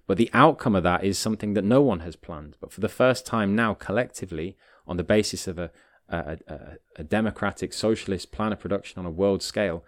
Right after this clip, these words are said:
we will plan how we transform the conditions in the world in such a way as to also transform ourselves. We will have a, we will gain a certain control even over how we manipulate human nature that has never existed for previous generations. We will bring human nature under our conscious control to a much greater degree, if that makes sense.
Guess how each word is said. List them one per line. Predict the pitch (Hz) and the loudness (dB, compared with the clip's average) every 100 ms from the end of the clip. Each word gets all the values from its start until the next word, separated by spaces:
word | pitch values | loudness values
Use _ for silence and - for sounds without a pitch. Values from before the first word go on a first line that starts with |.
| _ - - | _ -20 6
we | 107 127 | 10 12
will | 117 180 190 | 12 12 10
plan | - 98 | 4 0
how | 80 92 | 0 -2
we | 87 | -2
transform | 85 101 92 - 101 98 90 | -4 -6 -8 -6 -6 -4 -6
the | |
conditions | - 85 90 - 82 | -8 -6 -6 -8 -12
in | 85 80 | -10 -10
the | |
world | 80 82 82 - _ _ | -6 -6 -6 -10 _ _
in | 95 | -8
such | - 101 98 | -4 -4 0
a | |
way | 98 98 | 2 2
as | 95 | 0
to | - | -4
also | - 95 - 95 | -4 -4 -4 -6
transform | - 98 90 98 98 | -6 -10 -8 -8 -6
ourselves. | 98 - 139 98 | -6 -6 -6 -4
We | 92 | -4
will | 90 92 | -6 -4
have | 107 95 | -4 -4
a, | 92 _ - _ _ | -6 _ -20 _ _
we | 113 131 | 8 12
will | 151 | 12
gain | 147 151 156 | 10 8 6
a | |
certain | - 147 127 | 6 4 4
control | - 101 143 160 110 | 0 -2 2 4 4
even | 135 170 131 107 | 2 0 0 0
over | 107 104 | 0 0
how | 101 107 | -2 -2
we | 104 | -2
manipulate | 98 104 - 101 92 | -2 -6 -6 -4 -4
human | - 101 95 | -6 -10 -8
nature | 95 101 - 85 | -6 -8 -10 -12
that | 87 | -10
has | 92 90 | -10 -6
never | 101 110 104 | -4 -4 -4
existed | 87 90 87 107 - - 90 - _ _ _ _ | -4 -6 -6 -6 -6 -6 -6 -8 _ _ _ _
for | - | -8
previous | - 139 139 95 - | 2 4 4 2 -2
generations. | 90 82 82 82 - 80 - | -8 -8 -10 -12 -16 -14 -6
We | 92 | -4
will | 92 | -4
bring | 87 107 113 | -2 0 0
human | 101 107 98 | -2 -4 -2
nature | 101 - 95 | -4 -6 -6
under | 90 | -4
our | 92 90 | -4 -6
conscious | 95 92 - - | -8 -10 -12 -16
control | 87 - 110 127 | -16 -6 -4 -4
to | - | -8
a | |
much | 85 80 - | -14 -14 -10
greater | 82 78 - | -8 -8 -14
degree, | - 78 76 | -14 -12 -12
if | - | -14
that | - 80 | -18 -16
makes | 80 - | -18 -18
sense. | 50 50 - | -18 -18 -20